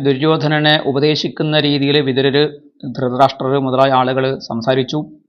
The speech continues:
അതൊന്നും ദുര്യോധനൻ സ്വീകരിച്ചില്ല. ദുര്യോധനൻ പറഞ്ഞു, "കർണനും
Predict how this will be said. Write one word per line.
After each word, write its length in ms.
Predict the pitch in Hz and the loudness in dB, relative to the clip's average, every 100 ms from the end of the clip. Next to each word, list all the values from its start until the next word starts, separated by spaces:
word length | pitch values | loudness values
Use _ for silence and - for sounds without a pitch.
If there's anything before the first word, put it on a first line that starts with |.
| _ _ - _ - | _ _ -20 _ 0
അതൊന്നും 460 | 165 170 190 220 202 | 2 4 4 4 2
ദുര്യോധനൻ 460 | 147 156 156 151 156 | 2 4 4 4 0
സ്വീകരിച്ചില്ല. 800 | 143 135 143 147 139 123 127 | 0 2 2 0 0 2 2
ദുര്യോധനൻ 640 | 131 123 131 147 147 135 135 | 2 -2 0 0 0 -2 0
പറഞ്ഞു, 280 | 135 127 135 | 0 -2 -4
"കർണനും 600 | - 131 139 156 170 | 0 0 0 -2 -4